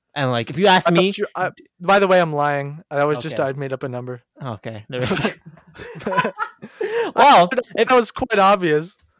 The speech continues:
Speaker 1: <laughs> on second thought, I maybe should have gone with a fact checker on that one. On second thought,
Speaker 2: <laughs> Yeah.
Speaker 1: um, maybe not the most feasible of numbers. But if you had asked me right now,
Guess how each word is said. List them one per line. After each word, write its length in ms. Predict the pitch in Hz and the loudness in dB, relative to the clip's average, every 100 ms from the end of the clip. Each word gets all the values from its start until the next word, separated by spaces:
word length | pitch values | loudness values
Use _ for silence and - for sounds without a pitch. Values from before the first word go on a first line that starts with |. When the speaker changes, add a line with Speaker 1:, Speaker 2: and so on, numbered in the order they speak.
| _ | _
Speaker 1:
<laughs> 1800 | - - 440 - - 381 427 - - 370 _ _ - 403 - 370 - - | -20 -14 -14 -16 -20 -18 -16 -18 -16 -20 _ _ -10 -8 -8 -10 -8 2
on 180 | 214 202 | 4 6
second 280 | 262 247 | 4 4
thought, 220 | 226 240 240 | 6 6 6
I 120 | 202 | 4
maybe 320 | 190 214 208 | 6 6 4
should 180 | 196 208 | 2 4
have 120 | 180 | 4
gone 200 | 139 160 | 6 6
with 120 | 156 143 | 6 2
a 60 | |
fact 300 | - 151 143 | 2 2 4
checker 220 | 143 131 | 0 0
on 120 | 131 120 | -2 0
that 200 | 117 107 | -2 -2
one. 220 | 107 101 - | -8 -12 -10
On 240 | 165 190 | -2 0
second 300 | 175 165 151 | 4 4 2
thought, 260 | 123 120 107 180 | 2 0 0 -12
Speaker 2:
<laughs> 80 | - | -12
Yeah. 520 | 151 147 139 135 135 - | 0 4 6 4 2 -2
Speaker 1:
um, 60 | 185 | 2
maybe 260 | 196 240 226 | 6 6 6
not 140 | 214 | 6
the 60 | 196 | 4
most 200 | 185 - | 0 0
feasible 300 | 202 165 143 | -6 -4 -4
of 80 | |
numbers. 340 | 123 131 127 131 | -2 -4 -6 -2
But 320 | 214 196 - - | 4 4 2 -8
if 80 | 190 | -6
you 80 | 254 | 0
had 80 | 294 | 4
asked 220 | 285 - | 4 2
me 200 | 262 190 | 0 2
right 200 | 151 214 | 4 4
now, 320 | 208 170 117 | 6 4 4